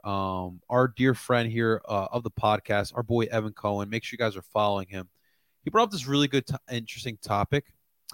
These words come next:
So M L S Moves brought up the lowest attendance this past week in M L S in the matches on this weekend. So if you look at the, the lowest attendance, that was Houston with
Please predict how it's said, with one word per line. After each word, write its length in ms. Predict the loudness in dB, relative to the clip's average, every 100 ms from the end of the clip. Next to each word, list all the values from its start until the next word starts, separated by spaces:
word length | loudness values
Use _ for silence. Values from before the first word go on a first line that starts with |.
| _ _ _ _ -2
So 500 | 6 10 12 10 8 2
M 160 | 4
L 120 | 6
S 180 | 4 4
Moves 420 | 10 12 12 10
brought 320 | 6 8 8 8
up 220 | 4 2
the 380 | -4 0 2 2
lowest 380 | 4 4 4 0
attendance 720 | -6 -4 -4 -4 -8 -12 -14 -8
this 180 | -6 -4
past 360 | -4 -6 -8
week 200 | -10 -10 -10
in 140 | -8
M 160 | -6 -2
L 160 | -2
S 280 | -2 -6 -14 -16
in 80 | -10
the 60 |
matches 360 | -6 -6 -6 -8
on 180 | -8 -10
this 160 | -12 -6
weekend. 380 | -6 -4 -4 -8 _ _ _ _ _ _ _ _ _ _ _ _ _
So 540 | 0 4 4 4 2 -2 _ _ _ _ _ -4
if 120 | 2
you 80 | 8
look 180 | 8 8
at 120 | 4
the, 100 | 2 2
the 100 | 4
lowest 640 | 6 8 10 10 8 4 -8 _ _ _ _ -8
attendance, 600 | 2 4 4 2 -4 -2
that 100 | 2
was 220 | 2 2
Houston 420 | 0 0 -2 -4 -10 _ _ _ _
with 260 | -2 -2